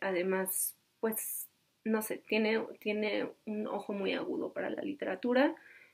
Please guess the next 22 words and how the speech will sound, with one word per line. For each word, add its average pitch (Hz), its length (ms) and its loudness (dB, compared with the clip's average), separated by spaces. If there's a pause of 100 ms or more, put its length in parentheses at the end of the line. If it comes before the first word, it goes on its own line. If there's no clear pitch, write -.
(500)
y 202 720 4 (100)
es 214 220 2
muy 226 260 8
estudiada 185 520 4
en - 100 -2
ello, 165 220 -2
entonces - 840 -6 (180)
de 208 120 2
verdad 208 320 8
que 196 460 6
vale 196 260 6
muchísimo 240 440 4
la 208 200 4
pena. 233 340 6 (680)
Y 247 80 6
les 247 140 12
decía 285 320 12
que 294 80 10
esta 294 200 10
sección 247 460 2
favorita 226 500 4
mía 220 460 2